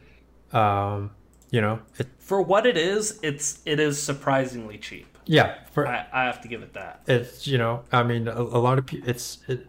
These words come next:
Speaker 1: lot, it's got the chro-, chronometer. Um,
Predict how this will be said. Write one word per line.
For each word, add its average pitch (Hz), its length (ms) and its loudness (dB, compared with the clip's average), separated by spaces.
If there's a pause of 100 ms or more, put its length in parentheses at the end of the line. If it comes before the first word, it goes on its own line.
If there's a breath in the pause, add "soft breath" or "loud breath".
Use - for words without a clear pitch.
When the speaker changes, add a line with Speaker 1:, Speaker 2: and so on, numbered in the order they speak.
(100)
Speaker 1:
lot, 131 280 -2 (360)
it's 127 140 -4
got 131 180 -4
the 135 60 -6
chro-, - 300 -6
chronometer. 147 840 2 (600 loud breath)
Um, 101 680 4